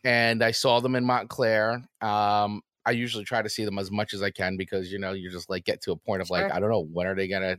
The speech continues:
Speaker 1: like, and they
Speaker 2: Mm-hmm.
Speaker 1: just, they actually sound even better now than they did back.
Speaker 2: That's
Speaker 1: I mean, it's
Speaker 2: awesome.
Speaker 1: unbelievable how awesome they sound, how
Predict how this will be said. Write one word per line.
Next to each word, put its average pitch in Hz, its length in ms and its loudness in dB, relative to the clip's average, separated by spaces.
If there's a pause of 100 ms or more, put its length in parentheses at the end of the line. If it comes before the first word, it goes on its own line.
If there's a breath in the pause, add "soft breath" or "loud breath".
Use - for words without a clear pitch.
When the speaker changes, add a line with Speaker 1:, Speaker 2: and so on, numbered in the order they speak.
Speaker 1:
like, 92 240 -12
and 113 120 4
they 110 60 4
Speaker 2:
Mm-hmm. - 60 -2
Speaker 1:
just, - 200 0 (540 soft breath)
they 151 140 10
actually 165 300 6
sound 143 420 6
even 135 260 2
better 113 340 8
now 101 260 4
than 95 120 0
they 95 120 0
did 87 260 -2
back. 85 240 0
Speaker 2:
That's 107 120 4
Speaker 1:
I 185 40 4
mean, 160 140 2
it's 120 220 2
Speaker 2:
awesome. 131 80 -2
Speaker 1:
unbelievable 143 680 4
how 110 540 4 (300)
awesome 98 380 0
they 98 140 -2
sound, 90 360 -2
how 101 240 -4